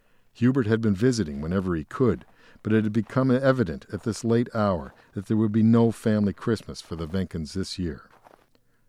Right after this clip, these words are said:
Suddenly, there was a knock on the door. Elizabeth opened it, and there, standing before her, were two enemy soldiers.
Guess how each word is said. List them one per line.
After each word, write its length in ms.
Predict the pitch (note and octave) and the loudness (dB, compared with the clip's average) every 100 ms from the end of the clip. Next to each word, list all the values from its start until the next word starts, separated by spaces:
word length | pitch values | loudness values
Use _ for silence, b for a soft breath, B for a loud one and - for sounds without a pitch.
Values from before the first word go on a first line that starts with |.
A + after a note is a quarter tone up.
| _ | _
Suddenly, 480 | - - A#2+ G2+ E2+ | -6 0 2 2 -2
there 100 | F2+ | -4
was 160 | F#2 F2 | -4 0
a 40 | |
knock 340 | F#2+ G2+ A2 A2+ | 2 2 0 0
on 80 | |
the 80 | G#2+ | 0
door. 440 | F#2+ G2+ F2+ - _ _ _ _ _ - - - - - - - - - - - - - - _ _ _ _ _ _ _ _ _ _ - | 2 0 0 -6 _ _ _ _ _ 0 2 2 2 2 2 2 4 2 4 4 4 2 -12 _ _ _ _ _ _ _ _ _ _ -2
Elizabeth 480 | G2+ A#2 A#2+ A#2+ - | 4 4 2 -4 0
opened 320 | A2+ G#2 F#2+ | 2 2 0
it, 140 | D#2+ D2+ - - | -4 -8 -14 -6
and 220 | F#2+ F#2+ | 2 4
there, 360 | G#2+ G#2 G2 F#2 - - | 6 6 2 -2 -10 -12
standing 420 | - A2+ A2 A2 | -2 2 4 4
before 400 | G2+ - B2+ B2 | 0 -2 -2 -2
her, 200 | D#2+ C#2+ - B B | -2 -6 -10 B B
were 140 | F#2+ | -8
two 400 | - - A2 D#2+ G#2+ | -6 -2 -2 -2 -4
enemy 280 | F#2+ F2 | -4 -4
soldiers. 720 | D#2 - A2+ G#2+ E2+ - - | -6 -2 0 0 -2 -12 -14